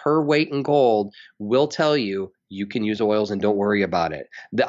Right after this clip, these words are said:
I, I get infuriated by the ignorance of some medical professionals that say, "Oh, don't do it. It's gonna hurt."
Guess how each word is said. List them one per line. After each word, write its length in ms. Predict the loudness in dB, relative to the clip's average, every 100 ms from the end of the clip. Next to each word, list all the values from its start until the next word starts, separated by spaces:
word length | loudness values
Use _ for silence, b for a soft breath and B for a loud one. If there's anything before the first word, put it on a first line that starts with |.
| 0
I, 160 | -2 -2
I 140 | -2
get 280 | -2 -4 -4
infuriated 920 | -10 -10 -12 -8 -2 0 2 0 -2 -4
by 140 | -4
the 180 | -4 -6
ignorance 480 | -6 -4 -4 -4 -6
of 180 | -8 -4
some 200 | -2 0
medical 400 | 0 0 0 -2
professionals 580 | -4 -2 0 0 -2 -2
that 60 | -2
say, 220 | 0 2
"Oh, 180 | 2 2
don't 280 | 2 0
do 200 | 2 0
it. 120 | 0 -2
It's 120 | -4
gonna 220 | -4 -4
hurt." 320 | 0 0 -2